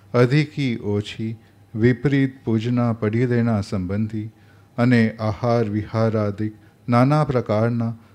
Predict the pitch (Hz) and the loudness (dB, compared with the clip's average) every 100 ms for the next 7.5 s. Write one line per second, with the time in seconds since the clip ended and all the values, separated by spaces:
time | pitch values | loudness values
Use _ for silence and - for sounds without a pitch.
0 | _ 101 131 143 151 127 110 123 117 113 | _ 0 4 4 4 2 2 2 2 0
1 | 95 - 98 101 117 113 113 113 113 - | -4 -2 -4 -2 -2 0 0 -4 -8 -20
2 | _ - 135 123 - 127 123 - 120 117 | _ -2 2 2 2 0 2 0 -2 -2
3 | - 113 127 - 123 110 113 107 - 107 | -2 2 2 2 -4 -2 -2 -2 -2 -6
4 | 110 - - - - 131 135 117 123 127 | -6 -14 -20 -8 2 4 6 6 4 4
5 | 143 117 90 110 110 - 117 113 113 113 | 4 2 0 0 -2 -2 -2 0 -2 -6
6 | - _ 110 135 165 156 143 117 98 104 | -20 _ 0 2 2 2 2 2 2 -2
7 | 101 113 117 110 | 0 0 0 -2